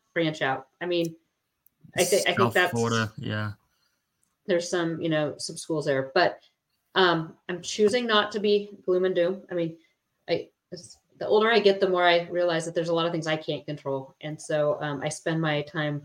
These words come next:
Speaker 1: thinking about the things that I can, and that is covering Oregon State Fall Camp twenty twenty-three. Jake and I will be there. Um, so excited. You guys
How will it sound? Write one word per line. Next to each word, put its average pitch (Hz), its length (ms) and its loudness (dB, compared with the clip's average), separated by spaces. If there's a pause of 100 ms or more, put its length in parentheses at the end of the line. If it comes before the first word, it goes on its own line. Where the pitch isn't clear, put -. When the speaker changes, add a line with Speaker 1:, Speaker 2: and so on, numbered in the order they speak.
Speaker 1:
thinking 151 240 -4
about 143 180 -2
the 143 80 -14
things 139 220 -8
that 143 80 -2
I 135 80 0
can, 143 400 -4
and 135 200 -4 (340)
that 180 220 10
is 220 120 4
covering 208 420 6
Oregon 180 300 4
State 185 500 6 (440)
Fall 262 280 10
Camp 226 300 4 (160)
twenty 262 440 2
twenty-three. 190 680 -2 (260)
Jake 160 260 0
and 185 80 4
I 185 180 4
will 170 240 2
be 160 160 0
there. 160 520 0
Um, 147 380 -4 (800)
so 214 320 6
excited. 143 440 0
You 165 80 -2
guys 196 260 4